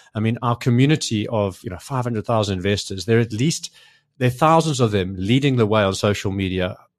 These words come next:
hosting education, doing research. This weekend,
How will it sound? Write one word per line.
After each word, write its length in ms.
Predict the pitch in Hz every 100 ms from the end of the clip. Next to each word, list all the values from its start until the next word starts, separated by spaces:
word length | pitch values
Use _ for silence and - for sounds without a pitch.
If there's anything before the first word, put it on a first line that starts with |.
| _ -
hosting 420 | 139 127 131 98
education, 680 | 113 113 - 101 90 98 90
doing 300 | 120 123 107
research. 600 | 107 107 - 95 92 - _
This 160 | 131 -
weekend, 500 | 131 131 147 120